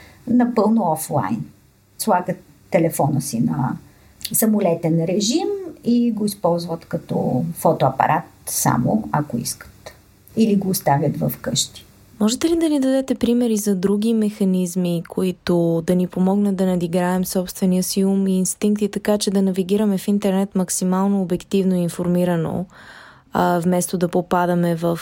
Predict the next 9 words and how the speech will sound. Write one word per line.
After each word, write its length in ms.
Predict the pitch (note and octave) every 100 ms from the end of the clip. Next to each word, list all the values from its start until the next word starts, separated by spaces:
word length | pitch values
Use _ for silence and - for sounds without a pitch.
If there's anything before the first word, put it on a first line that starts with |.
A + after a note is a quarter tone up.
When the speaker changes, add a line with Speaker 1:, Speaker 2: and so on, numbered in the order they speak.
| -
Speaker 2:
капаните 480 | - F#3+ F3+ F3 F3+
на 120 | F3
виртуалното 840 | E3+ F3+ - F3 F3+ F#3 F3+ - F3+
и 560 | E3+ E3+ E3+ F#3 - -
на 180 | F#3 F#3
личните 400 | A3 - A3+ F#3
предразсъдъци, 800 | F3 E3+ E3 - E3+ D#3+ - -
които 540 | - F3 E3+ F3 E3+ E3+
имаме, 480 | E3+ E3+ E3 G3